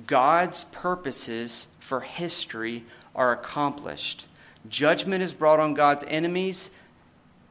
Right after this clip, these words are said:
God's people are brought through and delivered in salvation. God is seen, when these seals are opened, God is seen controlling history for his own glory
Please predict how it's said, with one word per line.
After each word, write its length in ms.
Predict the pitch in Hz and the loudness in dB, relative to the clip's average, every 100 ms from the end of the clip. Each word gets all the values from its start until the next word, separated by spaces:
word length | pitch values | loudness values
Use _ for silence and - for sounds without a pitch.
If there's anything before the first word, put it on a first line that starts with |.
| _ | _
God's 280 | 147 156 - | 8 8 6
people 380 | - 175 170 151 | -2 -2 0 2
are 140 | 123 | 2
brought 400 | 120 135 143 - | 4 4 4 2
through 220 | 147 143 | -2 -2
and 120 | 120 123 | -2 -4
delivered 600 | 120 131 127 135 135 120 - _ _ | -6 -6 -4 -4 -4 -8 -20 _ _
in 300 | 131 131 131 | -4 -2 -2
salvation. 1000 | 131 - 131 131 123 131 123 110 98 - - _ - - 117 | -4 2 2 4 0 -2 -4 -6 -10 -14 -20 _ -20 -20 -10
God 320 | 123 139 170 202 | 8 10 12 8
is 140 | 185 | 0
seen, 360 | - 160 143 139 | 0 2 2 0
when 120 | 131 | 0
these 200 | 180 180 | 2 2
seals 320 | 208 208 185 | 2 0 -2
are 240 | 190 185 - - | -2 -4 -8 -4
opened, 640 | 147 147 127 123 120 131 | -2 -2 -4 -8 -10 -2
God 260 | 143 151 180 | 4 6 6
is 100 | 180 | 2
seen 400 | - 143 139 139 - - - | -2 -2 -2 -4 -10 -20 -10
controlling 840 | 147 127 - - 156 190 208 208 | -8 -6 -6 0 2 2 0 -2
history 960 | 185 - 226 - - - 113 104 120 143 - - - - | -10 -8 -6 -4 -6 -8 -8 -6 -6 -10 -18 -20 -20 -10
for 200 | 151 139 | -4 -4
his 300 | 151 135 - | -2 -4 0
own 420 | 131 156 196 214 | 2 4 2 -2
glory 680 | 196 202 175 120 107 117 | 2 4 4 4 0 -2